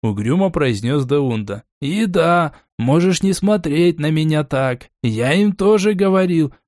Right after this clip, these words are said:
что за столько веков там уже ничего не осталось. Но уперлись, и все тут».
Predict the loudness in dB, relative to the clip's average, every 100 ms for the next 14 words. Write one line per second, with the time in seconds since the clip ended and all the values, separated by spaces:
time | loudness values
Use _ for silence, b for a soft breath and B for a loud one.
0 | _ -8 -2 0 0 0 -2 0 0 0
1 | 0 0 0 -2 -4 0 0 2 2 0
2 | 2 2 2 0 0 -2 0 0 0 0
3 | -6 -12 _ _ _ -8 -2 0 0 0
4 | 2 2 2 0 -2 -4 -8 -2 -2 -2
5 | 0 2 2 0 -2 -4